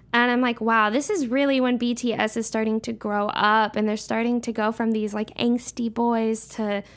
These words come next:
to men." And honestly, Boy in Love to Danger was a big jump too, but this is, like, a really big jump even from that. I mean, you can really see that they're starting to, to face these real world problems that just kind of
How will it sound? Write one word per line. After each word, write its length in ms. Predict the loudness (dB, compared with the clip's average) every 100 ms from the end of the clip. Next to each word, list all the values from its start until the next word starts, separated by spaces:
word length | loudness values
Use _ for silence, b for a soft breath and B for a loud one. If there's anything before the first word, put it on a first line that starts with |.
| B B -2
to 120 | 0
men." 640 | 2 2 2 2 0 -2
And 180 | 0 0
honestly, 600 | 2 2 2 0 0 0
Boy 220 | 2 2 4
in 120 | 4
Love 200 | 2 2
to 120 | 0
Danger 380 | -2 0 -2 0
was 140 | -2 -2
a 40 |
big 380 | -4 -4 -6 -12 -6
jump 320 | -2 0 -2 -4
too, 340 | -2 0 0
but 140 | -2
this 180 | -4 -2
is, 140 | -2 -4
like, 160 | -4
a 100 | -6
really 380 | -4 -4 -2 -4
big 440 | -6 -6 -4 -4
jump 320 | -4 -4 -4 -6
even 300 | -6 -4 -6
from 220 | -6 -6
that. 360 | -4 -2 -2 -4 B B B
I 80 | 0
mean, 160 | 2 2
you 80 |
can 220 | 0 0 2
really 260 | 2 0
see 280 | -2 -2 -2
that 140 | -2
they're 120 | -4 -6
starting 420 | -6 -6 -4 -6
to, 460 | -8 -6 -4 -6 -8 B B B -12 -4
to 320 | 0 0 0
face 480 | -4 -2 0 0 -2
these 280 | -6 -6 -4
real 200 | -2 -2
world 240 | -2 -4
problems 500 | -4 -2 -2 -2 -4
that 160 | -6 -6
just 240 | -8 -6
kind 200 | -2 -2
of 140 | -4